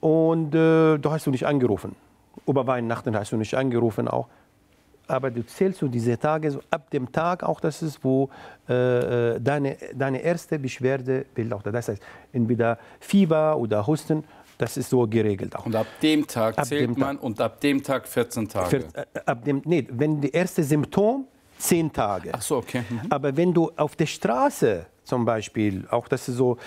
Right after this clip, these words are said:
Speaker 1: hast du diese Sym-, äh, hast du zum Beispiel gesagt, ich weiß nicht, woher habe ich auch das erwischt,
Speaker 2: Mhm.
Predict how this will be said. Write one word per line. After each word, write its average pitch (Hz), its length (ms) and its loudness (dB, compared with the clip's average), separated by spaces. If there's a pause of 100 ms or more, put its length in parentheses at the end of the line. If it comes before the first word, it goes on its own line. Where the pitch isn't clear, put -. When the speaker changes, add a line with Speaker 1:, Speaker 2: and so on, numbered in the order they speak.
(160)
Speaker 1:
hast 151 220 -4
du 143 60 -4
diese 131 260 0
Sym-, 131 240 2
äh, 131 380 0
hast 143 200 -2
du 135 40 -8
zum 135 160 -2
Beispiel 135 300 -2
gesagt, 131 220 -2
ich 117 160 -4
weiß 135 200 0
nicht, 135 120 -2
woher 127 200 2
habe 123 140 0
ich 120 120 -4
auch 127 180 -2
das 127 220 -6 (220)
erwischt, 127 520 0 (160)
Speaker 2:
Mhm. 101 220 -10